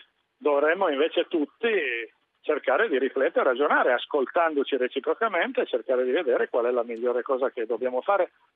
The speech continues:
Se mi permette, la migliore cosa che dobbiamo fare prima di tutto per l'Italia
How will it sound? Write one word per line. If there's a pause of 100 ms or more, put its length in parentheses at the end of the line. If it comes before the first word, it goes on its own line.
(460)
Se
mi
permette,
la
migliore
cosa
che
dobbiamo
fare
prima
di
tutto
per
l'Italia